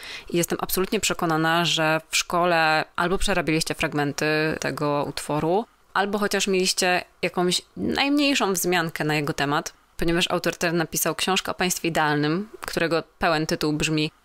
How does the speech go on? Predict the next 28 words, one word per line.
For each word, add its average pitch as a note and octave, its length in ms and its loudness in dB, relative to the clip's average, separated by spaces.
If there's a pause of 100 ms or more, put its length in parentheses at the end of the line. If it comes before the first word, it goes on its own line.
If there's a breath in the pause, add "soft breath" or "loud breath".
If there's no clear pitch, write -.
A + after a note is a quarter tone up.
"Książeczka F#3+ 440 0
zaiste F#3 340 -2
złota F3 320 0
i F#3 120 -2
nie F3+ 120 2
mniej E3+ 200 2
pożyteczna E3+ 540 -2
jak D#3+ 160 -2
przyjemna, G#3+ 560 0
o - 40 0
najlepszym F3 400 0
ustroju D#3 280 -2
państwa G#3 440 -2
i - 140 -2
nieznanej G3 380 0
dotąd F3 320 0
wyspie E3 400 -2
utopii". - 560 -2 (800)
Etymologicznie G3 680 0
utopia - 380 -2
oznacza F3 460 -2
nie F#3+ 140 2
miejsce, F3 420 0
z - 40 -2
greckiego D3+ 540 -2
ten C#3 260 -4
przedrostek D3+ 580 -4
ou, E3 300 0